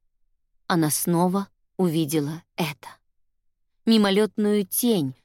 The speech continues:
просочившуюся из-под трибун. Эта тень словно смотрела на нее, зовя куда-то. Сара вздрогнула.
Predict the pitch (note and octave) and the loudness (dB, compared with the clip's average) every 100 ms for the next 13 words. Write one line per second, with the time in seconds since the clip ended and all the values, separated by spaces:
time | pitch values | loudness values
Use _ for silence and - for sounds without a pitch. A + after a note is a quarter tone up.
0 | _ E3 - E3+ - A3 - G#3+ G3+ A3 | _ -4 -2 -4 -4 -6 -4 -4 -2 -4
1 | - A3+ - G3+ - B3 A3 G#3+ E3 C3 | -4 -6 -6 -10 -4 -2 0 0 0 -2
2 | - _ _ A#3+ A3 - F#3 - C#4 C#4+ | -8 _ _ -4 -2 -2 -4 -2 2 4
3 | C4 - _ _ _ _ _ - - G#3+ | 2 0 _ _ _ _ _ -12 -4 0
4 | A#3 A3+ A#3 - A#3 A#3 C#4 C#4 G3 F3+ | 0 0 0 0 -2 0 0 2 2 2
5 | F#3 G#3 A3+ B3+ G#3+ F3 _ - F3 F#3+ | 2 2 2 2 2 -2 _ -8 -2 0
6 | G3+ A3+ - F#3+ F#3 A3 - C#3 - _ | 0 -2 -2 -2 0 -2 -4 -10 -12 _
7 | _ _ _ _ _ - F#3+ E3 D3+ D3+ | _ _ _ _ _ -4 -2 0 -2 -2
8 | D#3+ C3 C#3+ C#3 C#3+ | -2 -2 -4 -6 -6